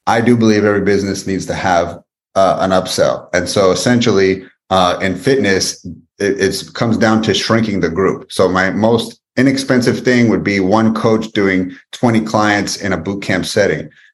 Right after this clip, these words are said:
Then we go to semi-private and we're doing one on six. And then I, there's one-on-one personal training, the most expensive.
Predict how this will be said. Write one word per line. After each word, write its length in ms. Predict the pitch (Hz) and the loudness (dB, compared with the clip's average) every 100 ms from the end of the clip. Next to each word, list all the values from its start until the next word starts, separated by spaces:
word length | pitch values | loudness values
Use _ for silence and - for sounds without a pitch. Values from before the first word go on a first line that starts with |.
| _ | _
Then 140 | 113 120 | 0 2
we 100 | 117 | 4
go 100 | 110 | 2
to 100 | 104 | 2
semi-private 960 | - 127 113 104 - 101 101 104 98 | 0 2 2 0 0 0 2 0 0
and 200 | 98 95 | -4 -2
we're 100 | 98 | -2
doing 260 | 98 104 95 | 0 0 0
one 160 | 107 | 0
on 180 | 104 92 | 2 -2
six. 440 | 87 139 120 117 - | -2 0 0 -2 -4
And 160 | 98 | -2
then 120 | 101 | 0
I, 120 | 101 101 | 0 -2
there's 260 | 101 95 | -4 -2
one-on-one 420 | 107 101 98 95 | -2 0 0 -2
personal 360 | 90 92 - 80 | -2 -4 -2 -8
training, 320 | - 87 67 | -4 -4 -4
the 80 | 90 | -2
most 240 | 95 87 | -2 -2
expensive. 580 | 78 - 95 82 - - | -8 -4 -2 -2 -8 -16